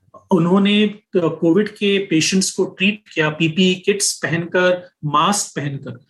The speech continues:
अ, पिछले साल से लेकर अब तक, ये नंबर तो ज्यादा है, लेकिन करीबन तीन सौ डॉक्टरों की मौत हो चुकी है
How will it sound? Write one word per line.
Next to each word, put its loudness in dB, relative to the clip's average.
अ, 2
पिछले 2
साल 0
से -4
लेकर 0
अब -6
तक, -6
ये 2
नंबर 4
तो 2
ज्यादा 2
है, 2
लेकिन 0
करीबन -2
तीन -2
सौ 0
डॉक्टरों 0
की 2
मौत 0
हो 0
चुकी -14
है -10